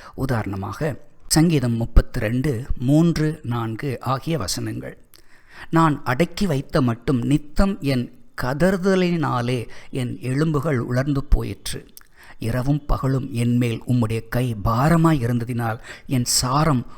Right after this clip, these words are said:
உஷ்ணகால வறட்சி போல் வறண்டு போயிற்று." தேவனுடைய பிள்ளை என்பவன் தவறே செய்யாதவன் என்று அல்ல. பலம், பலவீனத்து நிமித்தம் பாவத்தில் விழும் பொழுது அதை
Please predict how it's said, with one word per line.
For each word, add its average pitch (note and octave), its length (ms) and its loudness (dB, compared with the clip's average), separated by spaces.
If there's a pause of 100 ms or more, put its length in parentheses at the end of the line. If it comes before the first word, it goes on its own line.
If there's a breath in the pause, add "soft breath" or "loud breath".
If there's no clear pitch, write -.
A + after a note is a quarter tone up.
(140 loud breath)
உஷ்ணகால C#3+ 680 4
வறட்சி A#2+ 360 -2
போல் C3 400 4 (160 loud breath)
வறண்டு C3+ 460 0
போயிற்று." - 640 0 (680 loud breath)
தேவனுடைய A#2 400 -2 (100)
பிள்ளை B2 420 -2
என்பவன் B2 640 -2
தவறே C3 400 0
செய்யாதவன் B2+ 560 0
என்று A2+ 320 -2
அல்ல. A#2 360 -6 (480 loud breath)
பலம், B2+ 460 0
பலவீனத்து C3+ 480 0
நிமித்தம் D3 460 0
பாவத்தில் D#3+ 480 0
விழும் B2+ 240 -2
பொழுது B2 440 0 (220 loud breath)
அதை C3+ 320 0